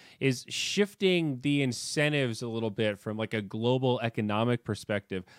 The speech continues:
Um, I mean, economics in general, it just means the management of scarce resources, right? And we look at that generally from a country to country breakdown. And when you put it on that scale,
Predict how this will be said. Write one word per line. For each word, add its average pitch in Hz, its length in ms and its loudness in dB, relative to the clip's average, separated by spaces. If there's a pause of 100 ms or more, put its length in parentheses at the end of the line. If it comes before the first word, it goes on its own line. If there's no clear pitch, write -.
(240)
Um, 110 340 2
I 123 100 -4
mean, 120 220 -2
economics 147 960 0
in 139 260 2
general, 123 640 0
it 107 120 -12
just 123 240 -2
means 120 460 -2
the 113 100 -2
management 113 840 0
of 110 160 -6
scarce 113 540 -4
resources, 98 840 -10
right? 107 280 0 (340)
And 117 340 2
we 127 160 0
look 151 240 0
at 147 140 0
that 127 280 2
generally 123 640 0
from 110 280 -2
a 104 80 0
country 139 500 -2
to 104 80 -4
country 185 460 -2
breakdown. 107 680 0
And 107 100 -6
when 110 100 -2
you 110 100 -2
put 175 200 -2
it 156 80 0
on 143 180 2
that 123 200 -4
scale, 147 560 2